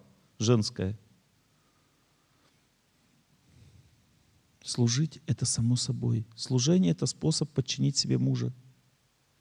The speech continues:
Женщина, когда служит мужу, он как шёлковый перед ней ходит. Ничего не... а зачем что-то требовать?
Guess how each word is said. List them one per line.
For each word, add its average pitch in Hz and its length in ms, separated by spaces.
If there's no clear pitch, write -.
Женщина, 185 420
когда 185 280
служит 175 460
мужу, 202 260
он 170 100
как 170 180
шёлковый 143 480
перед 107 280
ней 101 120
ходит. - 300
Ничего 196 280
не... 202 100
а 175 100
зачем 196 340
что-то - 280
требовать? 156 580